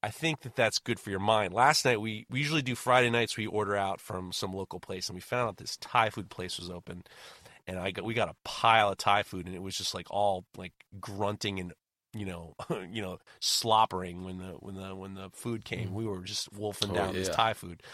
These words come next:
Speaker 1: So I think comfort food is great, and, um, and comfort drinking.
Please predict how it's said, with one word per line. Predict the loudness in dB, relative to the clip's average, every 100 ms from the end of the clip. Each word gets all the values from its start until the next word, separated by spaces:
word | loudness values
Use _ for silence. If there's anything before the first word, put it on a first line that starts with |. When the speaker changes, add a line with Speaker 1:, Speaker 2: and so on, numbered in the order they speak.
| -16 -16 -16 -8
Speaker 1:
So | -2 0 0
I | 0 0
think | -2 0
comfort | 0 0 -4
food | -4
is | -4 -6 -8
great, | -2 -2 -2 -8 -10 _ -12
and, | -10 -8 -8
um, | -8 -8 -8 -10 -16 _ _ _ _ _ _ _ _ _ _ _ _ -20 _ _ _ _ _ _ _ -8
and | -6 -2
comfort | -4 -2 -4
drinking. | -6 -6